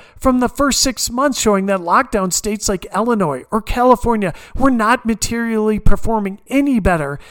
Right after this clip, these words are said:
than more open states, such as Florida or South Dakota.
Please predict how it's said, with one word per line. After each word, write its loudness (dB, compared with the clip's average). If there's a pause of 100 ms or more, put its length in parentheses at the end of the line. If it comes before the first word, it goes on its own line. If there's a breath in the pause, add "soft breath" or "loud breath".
(160 loud breath)
than 0
more 2
open 0
states, -8 (160 soft breath)
such -2
as 0
Florida 4 (180)
or 4
South 0
Dakota. -2